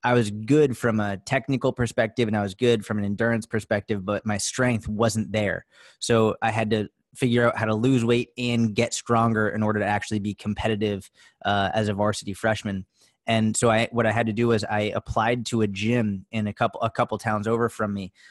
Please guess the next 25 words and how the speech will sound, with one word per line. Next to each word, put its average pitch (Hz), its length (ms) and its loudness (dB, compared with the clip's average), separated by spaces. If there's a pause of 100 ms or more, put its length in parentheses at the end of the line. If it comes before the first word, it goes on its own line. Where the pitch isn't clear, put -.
(140)
I 107 80 0
was 104 80 2
like, 104 140 0
"Hey, 117 200 0
just, 107 180 -2
like, 101 120 -2
let 113 140 0
me 123 120 -2
come 113 220 0
in, 113 320 0 (320)
take 117 160 -2
the 113 60 -4
trash 117 380 0
out, 110 180 0
clean 113 220 0
the 110 80 2
floor, 117 400 2
just 104 220 -4
intern, 110 500 0
and, 104 220 -6
and 107 120 -2
you 107 60 -2
can 110 180 -4
teach - 380 -4
me 113 360 0